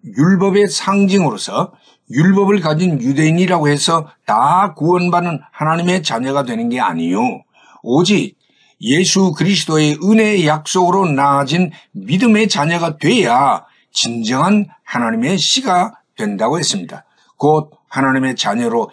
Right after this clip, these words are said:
인정된다는 뜻인 것이지요. 그러므로 육신적인 혈육으로 낳아진 이스마엘은 하나님의 영원한 기업을 얻을 수가 없고, 오직 약속의 자녀인 이삭만이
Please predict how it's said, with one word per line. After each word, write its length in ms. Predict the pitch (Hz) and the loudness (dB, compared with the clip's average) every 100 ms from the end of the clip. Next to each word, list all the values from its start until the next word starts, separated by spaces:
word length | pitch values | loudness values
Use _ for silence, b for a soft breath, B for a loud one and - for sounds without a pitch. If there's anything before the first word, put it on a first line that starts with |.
| - | -8
인정된다는 1040 | 131 139 151 170 160 135 135 139 160 160 - - | -2 0 2 0 -2 -4 -4 -2 -2 -4 -10 -6
뜻인 320 | 151 226 202 | -4 -2 -2
것이지요. 560 | 196 - 85 87 98 - _ | -2 -4 -6 -8 -10 -12 _
그러므로 580 | - 151 196 143 165 - b b | -2 2 2 2 0 -4 b b
육신적인 920 | 127 170 - 202 208 196 180 202 185 - | -2 0 2 4 4 4 4 2 0 -6
혈육으로 680 | - 208 220 233 226 220 202 | -6 0 2 2 2 4 2
낳아진 560 | 165 165 165 156 208 233 B _ - | 2 0 0 0 0 -2 B _ -6
이스마엘은 960 | 151 - 139 104 92 92 123 - - _ _ _ _ | -2 0 0 -2 -4 -4 -2 -4 -6 _ _ _ _
하나님의 720 | 143 139 120 117 107 90 - - | -2 0 0 -2 -4 -8 -14 -10
영원한 540 | 101 107 127 202 214 156 | -6 -2 0 2 2 0
기업을 520 | 147 165 160 185 190 B | 0 0 2 0 -2 B
얻을 340 | - 139 151 151 | -2 0 2 0
수가 460 | - 151 175 - _ | 0 -2 -2 -4 _
없고, 640 | - 190 - 180 143 - _ b b b | -6 -6 -4 0 0 -2 _ b b b
오직 500 | - 139 190 180 - _ _ _ _ 120 | -2 0 2 0 -2 _ _ _ _ -6
약속의 560 | 151 - 208 208 220 | -4 -2 0 0 0
자녀인 640 | - 143 151 160 180 240 - _ - | 0 0 2 4 2 0 -4 _ -8
이삭만이 960 | 139 190 208 214 208 202 220 196 - | -2 0 2 2 2 2 2 0 -6